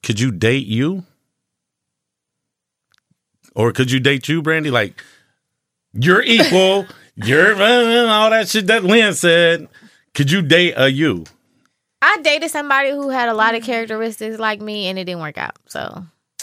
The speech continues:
Speaker 3: Probably
Speaker 1: Be
Speaker 3: not.
Speaker 1: honest,
Speaker 3: Probably
Speaker 1: Daria.
Speaker 3: not. I don't know. I, I tend to attract men that are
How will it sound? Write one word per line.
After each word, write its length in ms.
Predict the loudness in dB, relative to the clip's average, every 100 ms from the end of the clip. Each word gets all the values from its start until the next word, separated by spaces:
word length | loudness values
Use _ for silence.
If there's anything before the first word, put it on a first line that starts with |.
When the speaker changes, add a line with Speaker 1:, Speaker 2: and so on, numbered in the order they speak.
| -18 _ _ _ _ -20 _ _ _ _ _ _
Speaker 3:
Probably 180 | -12 -2 2
Speaker 1:
Be 60 |
Speaker 3:
not. 100 | 4 2
Speaker 1:
honest, 320 | 0 -6 -8
Speaker 3:
Probably 260 | -6 -4 -2
Speaker 1:
Daria. 340 | -2 -2 -4
Speaker 3:
not. 120 | -8 -16 _
I 80 | -12
don't 300 | -10 -10 -12
know. 240 | -12 -12 -6
I, 240 | -4 -4 -10 -6
I 200 | -4 -6
tend 760 | -12 -10 -6 -4 -6 -10 -16 _ _ _ _ _ _ _ -18
to 500 | -14 -10 -10 -8 -8
attract 420 | -10 -10 -8 -8
men 340 | -10 -14 -16 -12
that 200 | -10 -8
are 440 | -8 -10 -10 -14